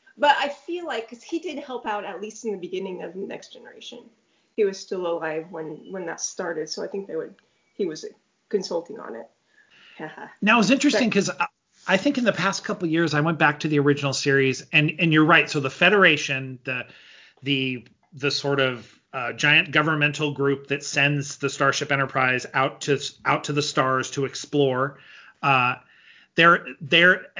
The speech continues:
Speaker 2: they're, the idea is all of humanity is kind of working together, and even with other, some races, like the Vulcans, we're working together with them too. And
Speaker 1: Yes.
Speaker 2: there's conflicts with other races, but not with the people.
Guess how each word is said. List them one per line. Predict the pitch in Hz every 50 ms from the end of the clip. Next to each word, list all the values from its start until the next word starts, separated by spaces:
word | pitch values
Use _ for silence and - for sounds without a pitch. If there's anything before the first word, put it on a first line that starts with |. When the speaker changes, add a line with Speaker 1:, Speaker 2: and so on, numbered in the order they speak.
| 170
Speaker 2:
they're, | 151 151 170 175
the | 170 160 165 160
idea | 165 147 190 196 190
is | 180 165
all | 185 - 170 170 180
of | 196 185
humanity | - 196 175 160 156 160 156 156 151
is | 143
kind | - - 151 143
of | 135 -
working | 135 143 143 143 143 147 143
together, | - 147 127 139 135 127 123 117 120 - -
and | - 147 165 208
even | 233 196 196 190 190 180 165
with | 165 160 160 - -
other, | 175 175 165 165 156 -
some | - - 160 147 143 170
races, | 226 254 - - 160 143 139 143
like | 135 139 - -
the | 139
Vulcans, | 156 226 247 - 156 135 131 123 120
we're | 131 131
working | 131 131 131 - 131
together | 120 - 120 131 127 120 123
with | 123 120 -
them | 131 123 123 123
too. | 120 - 175 160 135 123 110 - - - - - - - - - -
And | 143
Speaker 1:
Yes. |
Speaker 2:
there's | 151 156 151 151
conflicts | - - 165 170 160 - 165 160 - -
with | 151 147 - - _
other | - 196 190 220 190
races, | 160 156 147 143 - 151 139 120
but | - 147 147
not | 143 143 156 180 139
with | 131 -
the | 139
people. | - - - 190 180 - 139 127 123 - -